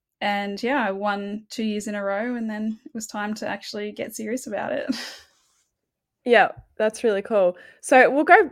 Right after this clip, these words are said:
Speaker 2: back a little bit, 'cause at the start you mentioned your dad handed you a camera to keep you occupied. And I find that really funny, 'cause that's the exact same
Speaker 1: <laughs>
Speaker 2: way that I got into it. Exactly the same. It was,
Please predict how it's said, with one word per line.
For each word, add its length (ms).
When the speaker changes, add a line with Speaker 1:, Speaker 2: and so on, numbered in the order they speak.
Speaker 2:
back 220
a 60
little 180
bit, 160
'cause 120
at 120
the 80
start 380
you 100
mentioned 680
your 120
dad 420
handed 360
you 80
a 40
camera 340
to 80
keep 220
you 80
occupied. 580
And 100
I 80
find 280
that 80
really 180
funny, 240
'cause 180
that's 400
the 60
exact 420
same 420
Speaker 1:
<laughs> 640
Speaker 2:
way 200
that 140
I 160
got 220
into 320
it. 240
Exactly 480
the 100
same. 360
It 140
was, 300